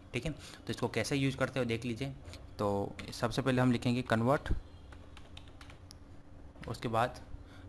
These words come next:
नंबर, जो नंबर आपको कन्वर्ट करना है, जैसे मुझे करना है कि ए-, चेक करना है कि एक ईयर में कितने दिन होते हैं, तो वन।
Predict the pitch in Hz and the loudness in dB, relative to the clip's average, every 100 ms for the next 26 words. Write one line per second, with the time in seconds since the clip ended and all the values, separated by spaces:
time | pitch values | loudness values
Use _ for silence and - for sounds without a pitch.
0 | 120 117 117 147 - 131 131 123 120 117 | 4 6 8 6 4 4 6 6 10 10
1 | 113 107 110 127 131 127 127 127 113 120 | 8 4 2 2 2 0 0 0 0 2
2 | 117 117 110 117 113 113 117 127 131 - | 2 2 0 2 2 2 2 -2 -4 -12
3 | - - 120 - 135 - - 139 139 123 | -12 -4 0 6 4 4 4 4 4 4
4 | 123 123 131 123 131 135 131 120 117 123 | 4 2 -2 2 2 4 4 4 4 0
5 | 127 - - 143 131 127 139 113 107 101 | 0 -4 0 0 4 6 6 6 0 -4
6 | 101 - 107 107 - - 123 | -8 -8 -6 -6 -4 0 2